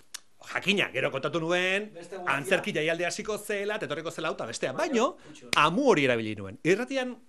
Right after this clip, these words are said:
Speaker 1: bada pixka bat, nola esan, eta komunikabideetan orokorrean jendea erakarri egin behar duzu.
Speaker 2: Bai.
Speaker 1: Eta erakartzeko modua bilatu behar
Speaker 2: Eta
Speaker 1: dituzu.
Speaker 2: gainera irudirik gabe,
Speaker 1: Hori da.
Speaker 2: telebistak baduela.
Speaker 1: Hori da. Orduan,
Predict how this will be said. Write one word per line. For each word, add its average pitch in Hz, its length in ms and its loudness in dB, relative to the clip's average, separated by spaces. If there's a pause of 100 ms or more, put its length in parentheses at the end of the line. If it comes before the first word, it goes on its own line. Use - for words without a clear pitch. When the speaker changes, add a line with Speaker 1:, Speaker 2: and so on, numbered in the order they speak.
(120)
Speaker 1:
bada 202 260 -6
pixka 202 240 -12
bat, 202 240 -8 (120)
nola 156 160 -12
esan, 113 260 -12
eta - 100 -18
komunikabideetan 165 460 -10
orokorrean 160 440 -8 (360)
jendea 160 260 0
erakarri 147 320 -4
egin 92 140 -16
behar 92 100 -18
duzu. - 140 -20
Speaker 2:
Bai. - 100 -16 (600)
Speaker 1:
Eta 113 100 -12
erakartzeko 165 520 -4
modua 156 280 2
bilatu 123 240 -4
behar 117 120 -4
Speaker 2:
Eta 113 100 -12
Speaker 1:
dituzu. 113 180 -12
Speaker 2:
gainera 170 200 -14
irudirik 160 380 -14
gabe, 131 300 -16
Speaker 1:
Hori 160 160 -2
da. 123 140 -2
Speaker 2:
telebistak - 120 -14
baduela. 135 460 -16
Speaker 1:
Hori 175 140 0
da. 117 180 -4
Orduan, 160 280 -2